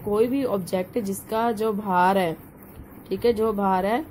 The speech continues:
वो धरती पे किसी के object के भार से छः गुना कम होगा, ठीक है। इसको आप ये भी लिख सकते हो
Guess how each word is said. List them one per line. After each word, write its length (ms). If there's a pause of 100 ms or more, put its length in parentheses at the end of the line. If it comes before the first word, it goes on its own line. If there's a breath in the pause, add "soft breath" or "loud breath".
(320 loud breath)
वो 280
धरती 460
पे 140
किसी 360
के 100
object 540
के 140
भार 380
से 300 (320 loud breath)
छः 320
गुना 260 (100)
कम 200
होगा, 340 (1000)
ठीक 160
है। 120 (320)
इसको 240
आप 140
ये 120
भी 100
लिख 140
सकते 320
हो 120